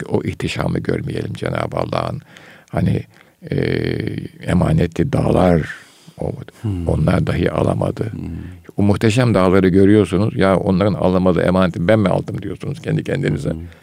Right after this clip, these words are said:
Speaker 1: Hem korkuyorsunuz, hem iftihar ediyorsunuz. "Elhamdülillah." diyorsunuz ve ona göre davranmaya çalışıyorsunuz.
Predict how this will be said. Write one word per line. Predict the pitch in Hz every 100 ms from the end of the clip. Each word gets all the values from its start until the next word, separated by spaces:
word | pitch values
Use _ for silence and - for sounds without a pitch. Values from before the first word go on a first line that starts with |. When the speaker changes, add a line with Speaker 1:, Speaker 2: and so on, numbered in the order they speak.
| - - _ -
Speaker 1:
Hem | 120 131
korkuyorsunuz, | 127 117 151 139 165 202 - - _ _ _ _ _
hem | - 90
iftihar | - 104 - - -
ediyorsunuz. | 107 - 107 - - -
"Elhamdülillah." | - - 113 - - 110 -
diyorsunuz | - 110 - 165 - - - - -
ve |
ona | 82 90
göre | 85 - -
davranmaya | - - - - -
çalışıyorsunuz. | - - 104 - - - 107 -